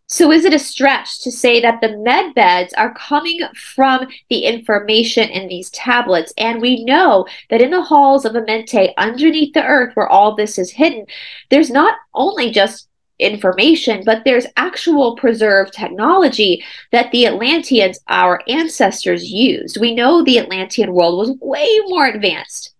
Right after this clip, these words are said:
than we are even today. So again, in the beginning, we see Thoth telling us that he is about to leave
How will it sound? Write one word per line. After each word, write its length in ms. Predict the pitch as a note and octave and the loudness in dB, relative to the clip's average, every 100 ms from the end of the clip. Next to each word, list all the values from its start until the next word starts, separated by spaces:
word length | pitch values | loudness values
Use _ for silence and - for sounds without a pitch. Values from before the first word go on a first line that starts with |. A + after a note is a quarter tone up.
| - | 0
than 160 | A3+ | 2
we 160 | G#3 G3 | 4 4
are 160 | F#3 F3 | 4 2
even 240 | E3 D3+ | -6 -8
today. 580 | - F#3 G3 C3+ - - | -6 0 2 2 -4 -8
So 180 | - F#4 | 0 4
again, 260 | F4 G4+ G4+ | 4 4 2
in 60 | |
the 80 | F4 | 0
beginning, 460 | C#4+ D#4+ F4 E4+ C#4 | 0 2 2 2 4
we 160 | E4 | 4
see 340 | F4 - G4 G4 | 4 2 2 2
Thoth 320 | D4 B3 B3+ - | 2 4 2 -6
telling 400 | A#3+ A#3+ B3 G#3+ | -2 0 0 0
us 220 | F#3+ A3+ | 0 2
that 160 | G3+ - | -2 -2
he 220 | C4+ D#4 | 0 2
is 100 | E4+ | 2
about 440 | D4+ A3 G#3 - | 2 2 0 -2
to 200 | - A#3+ | -6 -4
leave 380 | G#3 G3 G3 F#3+ | -2 -4 -2 -4